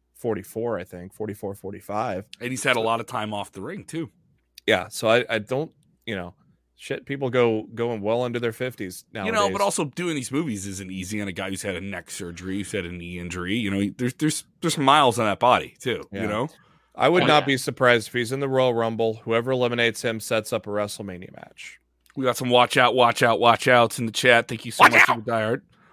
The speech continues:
Speaker 2: We gotta get a watch out, watch out t-shirt, don't we? We gotta get a watch out, watch out t-shirt. I think we have to do that.
Speaker 3: Yeah, we're gonna. I, I, I'll, I'll get the, uh, I'll get the graphic design team on that so we can, uh, get that printed and sent out.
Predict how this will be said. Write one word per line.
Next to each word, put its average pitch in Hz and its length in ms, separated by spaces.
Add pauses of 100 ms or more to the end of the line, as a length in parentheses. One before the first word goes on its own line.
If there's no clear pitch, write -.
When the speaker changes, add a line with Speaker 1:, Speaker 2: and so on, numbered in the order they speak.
Speaker 2:
We 151 80
gotta 214 120
get 151 100
a 127 40
watch 127 240
out, 95 80
watch 104 200
out 87 140
t-shirt, 95 360
don't 98 180
we? 117 80 (100)
We - 60
gotta 110 160
get 101 80
a 92 40
watch 90 220
out, - 100
watch 78 200
out - 120
t-shirt. - 380
I - 640
think 95 160
we 98 60
have 90 100
to 92 80
do 85 160
that. 139 60
Speaker 3:
Yeah, 165 120
we're 147 100
gonna. 180 140
I, 170 240
I, 160 240
I'll, 170 220
I'll 165 160
get 185 220
the, 156 160
uh, 147 40
I'll 139 280
get 143 120
the 131 60
graphic 123 340
design 110 340
team 101 240
on 98 140
that 95 200
so 101 180
we 104 100
can, 98 220
uh, 98 100
get 101 240
that 95 160
printed 101 380
and 98 120
sent 98 280
out. 104 240